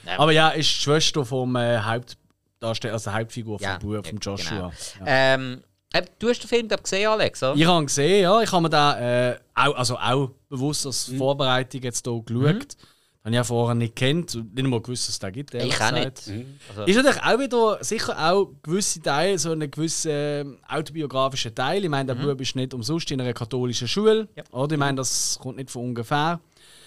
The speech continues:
Speaker 2: Hey, und ich muss auch sagen, der ist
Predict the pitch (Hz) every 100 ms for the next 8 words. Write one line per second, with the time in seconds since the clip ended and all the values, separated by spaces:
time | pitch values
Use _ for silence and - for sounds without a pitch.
0 | - - - - 233 220 - - 147 190
1 | 190 139 - 127 190 226 - 135 185 -
2 | -